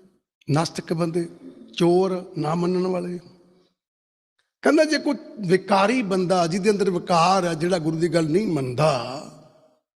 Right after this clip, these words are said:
ਕਿਤੇ ਸਾਧੂ ਦੀ ਸੰਗਤ ਵਿੱਚ ਜਾ ਕੇ ਬਹਿ ਜਾਵੇ,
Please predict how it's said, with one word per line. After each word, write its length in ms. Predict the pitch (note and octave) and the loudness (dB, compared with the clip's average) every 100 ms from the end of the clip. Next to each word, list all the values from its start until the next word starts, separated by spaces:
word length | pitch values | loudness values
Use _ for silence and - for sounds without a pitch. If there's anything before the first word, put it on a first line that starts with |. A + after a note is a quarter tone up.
| _ _ _ _ _ | _ _ _ _ _
ਕਿਤੇ 220 | - - F3+ | -4 0 -2
ਸਾਧੂ 340 | - E3+ F#3 | 0 0 0
ਦੀ 120 | F3+ | -2
ਸੰਗਤ 400 | D#3+ - D#3+ E3 | -2 -2 0 0
ਵਿੱਚ 100 | E3 | -2
ਜਾ 200 | D3 C3+ | -4 -6
ਕੇ 160 | C3 C#3+ | -6 -8
ਬਹਿ 260 | C3 C#3+ | -4 -4
ਜਾਵੇ, 280 | A#2+ A#2 - | -6 -10 -14